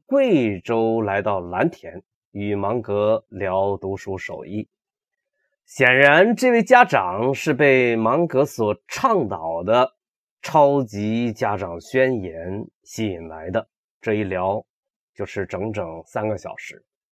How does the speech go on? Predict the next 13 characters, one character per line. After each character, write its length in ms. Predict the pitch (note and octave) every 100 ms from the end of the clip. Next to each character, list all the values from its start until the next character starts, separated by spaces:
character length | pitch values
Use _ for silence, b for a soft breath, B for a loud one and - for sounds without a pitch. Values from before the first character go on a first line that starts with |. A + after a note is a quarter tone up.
| _ _ _ _ _ _ _ _ _ _ _
知 380 | - C4 D4 D#4
识 220 | A3+ F3
的 120 | D3+
发 220 | C3+ D3+
生 400 | C#3+ D#3 D3 D#3 - -
源 460 | A2+ B2 A#2+ E3
于 400 | C#3+ G#2+ B2 C3+ A2+
与 120 | G#2
环 460 | - F#2 E2 F2+
境 240 | A2+ E3 C#3+
的 80 | G2+
互 220 | - C3
动， 320 | F3+ D#3+ -